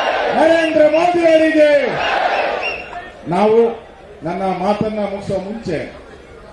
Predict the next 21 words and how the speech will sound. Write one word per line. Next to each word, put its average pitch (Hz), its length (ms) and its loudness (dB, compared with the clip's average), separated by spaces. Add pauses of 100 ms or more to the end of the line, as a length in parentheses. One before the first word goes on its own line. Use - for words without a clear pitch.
(200)
ನಾವೆಲ್ಲರೂ 208 540 -2
ಕೂಡ 233 220 -4
ಇವತ್ತು 160 420 -6 (560)
ಯಾ-, 180 260 0
ಇಷ್ಟೊಂದು 247 360 -4
ಜನ 233 180 -4
ಹೋರಾಟಗಾರ 202 600 -2
ಬಂದಿದ್ದೀವಿ, 160 520 -8 (540)
ಪೊಲೀಸರು 233 520 0
ಕೂಡ 226 220 0
ಒಂದು 202 320 0
ಹತ್ತು - 260 -2
ಬಸ್ 196 280 -2
ತಂದವ್ರೆ, 151 640 -8 (260)
ಅವ್ರಿಗೆ 214 320 -2
ಸಾಕಾಗ್ಬಾರ್ದು 208 680 -2
ಬಸ್. - 380 -6 (1160)
ನಮ್ 175 180 -8
ಬೈರ್ತಿ 214 380 0
ಹೇಳ್ತಾ 214 280 -4
ಇದ್ದ 190 160 -8